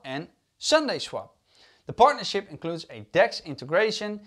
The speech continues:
integration of Sunday tokens into Meld's credit makers, and ada Matic support. Their Medium page is frequently updated with articles,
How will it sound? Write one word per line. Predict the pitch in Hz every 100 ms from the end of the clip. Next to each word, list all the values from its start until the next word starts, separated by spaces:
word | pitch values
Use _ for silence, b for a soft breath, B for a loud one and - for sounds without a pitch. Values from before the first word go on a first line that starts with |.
| B B -
integration | 247 233 202 185 - 120
of | 110
Sunday | - 233 214
tokens | 190 196 190 175
into | 135 120
Meld's | 120 113 98 -
credit | - 214 202
makers, | 185 180 180 170 -
and | 165 160 -
ada | 117 113 107
Matic | 107 98 101 -
support. | 113 - 233 185 - _ b b b b
Their | 156
Medium | 185 302 277 175
page | 156 143 143 -
is | 123
frequently | - 240 233 202 185
updated | 165 139 135 127 127
with | 120 - -
articles, | 269 220 - 139 131